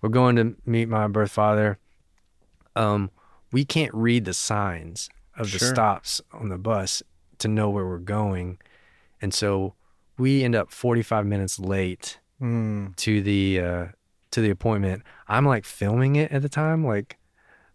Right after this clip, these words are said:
Speaker 1: with my camera and documenting the process. I'm like, "This is conflict. Like, this is
Speaker 2: Yeah.
Speaker 1: good for the story, right?"
Speaker 2: <laughs>
Speaker 1: Like, this
Speaker 2: And your
Speaker 1: good.
Speaker 2: wife's like, "Dude,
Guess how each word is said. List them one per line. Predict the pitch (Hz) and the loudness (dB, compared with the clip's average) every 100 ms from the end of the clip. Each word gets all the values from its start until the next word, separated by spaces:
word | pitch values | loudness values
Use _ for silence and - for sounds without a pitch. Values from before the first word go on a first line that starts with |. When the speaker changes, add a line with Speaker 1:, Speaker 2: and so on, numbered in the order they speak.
| - | -8
Speaker 1:
with | 120 | -2
my | 113 104 | 2 2
camera | - 110 120 | 2 2 2
and | 113 | 4
documenting | 101 107 120 113 | 2 2 2 2
the | 104 | 0
process. | 117 117 | 0 2
I'm | 127 | 2
like, | 120 | 2
"This | - 185 | 0 2
is | 156 | 0
conflict. | - - 220 196 - 151 117 - | 0 2 4 4 4 4 4 0
Like, | 147 139 | 0 4
this | 156 139 | 8 8
is | 139 | 10
Speaker 2:
Yeah. | |
Speaker 1:
good | 208 | 8
for | 185 175 | 8 6
the | |
story, | 156 - 196 190 170 139 | 6 8 8 10 10 8
right?" | 135 151 160 156 | 8 8 6 6
Speaker 2:
<laughs> | |
Speaker 1:
Like, | 143 139 - - - - | 4 4 0 -10 -10 0
this | 202 151 | 4 8
Speaker 2:
And | |
your | 147 | 10
Speaker 1:
good. | 147 | 10
Speaker 2:
wife's | 135 143 | 8 6
like, | 110 | 6
"Dude, | 131 120 | 6 6